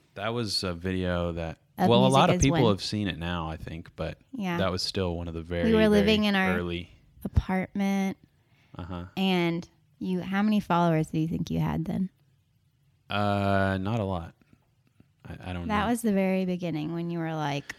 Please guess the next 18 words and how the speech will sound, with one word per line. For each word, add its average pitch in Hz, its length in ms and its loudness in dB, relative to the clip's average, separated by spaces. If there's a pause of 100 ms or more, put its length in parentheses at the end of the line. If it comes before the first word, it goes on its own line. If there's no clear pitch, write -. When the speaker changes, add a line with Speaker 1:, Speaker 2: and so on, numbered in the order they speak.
Speaker 2:
"I 156 200 -2
don't 156 180 -4
know 165 200 -4
what 165 420 -4
I'm 160 220 -2
doing 135 380 -4
with - 180 -6
this - 200 -10
channel." - 560 -8
And 170 240 -2
then 170 240 -2
everybody 202 560 -2
liked 254 340 -4
that. 202 100 -14 (260)
Speaker 1:
Mm-hmm. 107 360 -6
Speaker 2:
When 202 120 4
you 196 100 4
microwaved 190 720 0